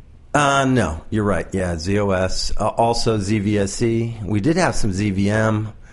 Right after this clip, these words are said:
uh, but we, there wasn't a big enough market there. So we, we still maintain our software infrastructure over there.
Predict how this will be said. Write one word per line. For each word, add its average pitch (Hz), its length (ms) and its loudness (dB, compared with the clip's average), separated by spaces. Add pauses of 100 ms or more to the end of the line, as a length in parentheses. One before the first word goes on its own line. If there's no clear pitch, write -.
(340)
uh, 98 340 0
but 95 320 -2
we, 98 240 -2
there 104 260 -2
wasn't 98 300 0
a 87 80 -4 (200)
big 104 120 -2
enough 101 200 -2
market 95 380 -2
there. 104 220 0
So 104 180 -4
we, 110 320 -4
we 127 140 -2
still 160 240 0
maintain 135 420 2
our 110 140 0
software 110 420 0
infrastructure 120 640 -4
over 131 140 -4
there. 143 320 -4